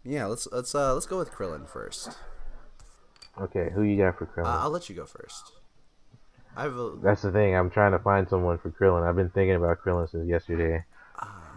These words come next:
Speaker 1: I mean
Speaker 2: And, like, I'm, I'm trying to find a good comedic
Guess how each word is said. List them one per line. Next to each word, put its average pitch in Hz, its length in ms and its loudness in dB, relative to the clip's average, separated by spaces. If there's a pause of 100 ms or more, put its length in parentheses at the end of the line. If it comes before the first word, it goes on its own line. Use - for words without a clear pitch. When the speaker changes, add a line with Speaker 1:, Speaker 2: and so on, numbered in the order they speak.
(320)
Speaker 1:
I 123 140 -6
mean 147 140 -4
Speaker 2:
And, 85 420 2
like, 82 280 2 (180)
I'm, 92 200 -2 (1300)
I'm 90 80 -10
trying 98 320 2
to 95 80 2
find 92 600 2 (420)
a 92 100 4
good 98 580 6 (220)
comedic 92 460 0